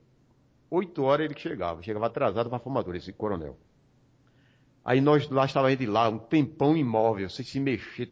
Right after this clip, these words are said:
tudo durinho, o turno, barba feita, tudo isso. Aí ele ficava lá de cima, meu amigo, cobrando, "Não se mexe", e já, já, aí depois de um tempão. E ele todo lá à vontade, meu irmão, não ficava um momento imóvel.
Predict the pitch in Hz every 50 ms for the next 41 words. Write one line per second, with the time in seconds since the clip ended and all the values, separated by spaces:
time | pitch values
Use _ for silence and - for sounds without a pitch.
0 | _ _ 170 170 156 147 143 139 156 113 110 113 143 156 156 156 151 - - -
1 | - _ _ _ _ _ _ _ - 185 - - - - - 160 170 175 165 143
2 | 117 104 170 151 135 127 107 - - - - 165 156 147 147 156 - 180 165 143
3 | 123 135 160 165 - - 175 170 - - _ _ _ _ _ _ _ _ _ _
4 | _ _ _ _ - 190 214 233 226 226 220 214 202 208 202 196 202 202 202 185
5 | 196 151 - - 165 180 185 170 151 139 127 117 113 107 98 82 85 78 73 _
6 | _ _ _ _ _ _ _ _ _ _ _ 196 190 147 117 131 143 147 151 202
7 | 254 247 269 240 254 269 262 240 202 175 - - - _ _ _ - 233 262 254
8 | 247 240 269 285 277 247 220 185 - - - - _ _ 151 147 143 131 170 170
9 | 151 180 190 160 - 180 143 - - 120 - - 214 247 247 240 208 160 - -
10 | _ _ _ 269 294 262 226 233 226 202 208 190 135 - - 143 170 185 175 139
11 | 123 117 101 95 101 113 143 185 233 208 - - 196 - 226 233 233 220 214 208
12 | 190 175 175 170 156 180 202 220 208 214 208 202 165 123 117 131 143 156 143 107
13 | 95 76